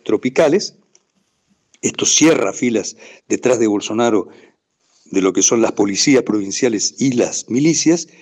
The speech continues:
y en este caso en particular también de los generales, que por-, que habitualmente tratan de ser un poco más discretos. En este caso,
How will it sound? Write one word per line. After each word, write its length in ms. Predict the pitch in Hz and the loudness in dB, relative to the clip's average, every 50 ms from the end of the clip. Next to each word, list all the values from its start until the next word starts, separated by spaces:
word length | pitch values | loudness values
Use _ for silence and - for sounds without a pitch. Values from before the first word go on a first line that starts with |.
| - - _ _ | -20 -20 _ _
y 140 | - 110 107 | -2 0 2
en 80 | 127 | 2
este 220 | 190 190 - 190 180 | 2 2 0 0 0
caso 220 | 170 165 - 165 | 0 0 0 0
en 60 | 143 | 0
particular 500 | 127 123 113 - 110 - 120 143 160 156 | 0 -2 -2 -4 -4 0 0 0 0 -2
también 520 | - - 135 117 117 113 120 143 180 185 165 | -4 -4 -2 -2 -2 0 2 2 2 4 4
de 80 | 151 | 2
los 120 | 135 131 - | 2 0 -2
generales, 420 | 131 123 139 139 120 107 98 - _ _ _ _ | -2 -2 0 0 0 -2 -4 -8 _ _ _ _
que 120 | - - | -10 -10
por-, 380 | - - - 220 208 240 - - | -10 -4 0 2 2 2 0 -2
que 160 | - - - - | -2 0 0 0
habitualmente 640 | - 202 196 185 - 190 180 196 202 180 185 175 | 0 0 0 2 2 2 2 0 -2 0 0 0
tratan 340 | 180 151 165 165 180 165 151 | 2 0 0 0 0 0 0
de 100 | 143 135 | -2 0
ser 140 | - 165 151 | 0 0 -2
un 100 | 147 127 | 0 0
poco 220 | 156 151 - - | -2 -2 -2 -2
más 180 | 151 135 127 135 | -2 -2 -6 -8
discretos. 560 | 131 - - - 107 92 - - - - - - - - - - - - | -10 -8 -4 -2 -2 -2 -2 -6 -8 -8 -12 -16 -18 -18 -18 -18 -14 -4
En 100 | - 98 | 0 2
este 200 | 107 113 - 101 | 2 2 2 0
caso, 420 | - - 127 131 - - 170 170 | 0 2 2 2 4 2 2 2